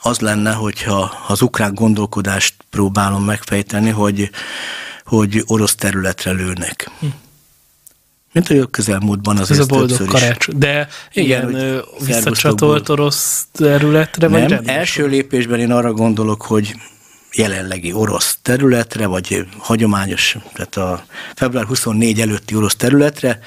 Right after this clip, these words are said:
Speaker 1: A második pedig, ö, lehetőség pedig az, hogy, hogy az Ukrajnából elfoglalt, elcsatolt területeket lövik.
Speaker 2: Hm.
Speaker 1: Tehát Kijev át fogja gondolni, és Washington is, hogy,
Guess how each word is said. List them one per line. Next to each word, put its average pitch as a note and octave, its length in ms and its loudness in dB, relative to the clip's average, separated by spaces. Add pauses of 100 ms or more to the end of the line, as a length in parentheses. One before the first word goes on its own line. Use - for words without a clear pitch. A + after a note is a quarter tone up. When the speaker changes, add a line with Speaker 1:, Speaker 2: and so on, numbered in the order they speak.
(360)
Speaker 1:
A G#2+ 80 0
második C#3 540 4
pedig, G2+ 340 -2
ö, G#2 380 0 (240)
lehetőség A2 680 -2
pedig G2 360 -8
az, A#2+ 240 0
hogy, G#2+ 280 0 (640)
hogy A#2 260 2
az A2 160 0
Ukrajnából G#2 840 -2
elfoglalt, G2 680 -2
elcsatolt G2+ 840 -2
területeket F#2+ 1300 -4 (100)
lövik. F2+ 540 -6 (300)
Speaker 2:
Hm. D3 60 4 (640)
Speaker 1:
Tehát B2 520 -4 (840)
Kijev C#3+ 300 2
át C3 220 0
fogja A2 280 -2
gondolni, A#2+ 560 4
és G2 200 -2
Washington A2 580 2
is, A2 220 2
hogy, G2 440 0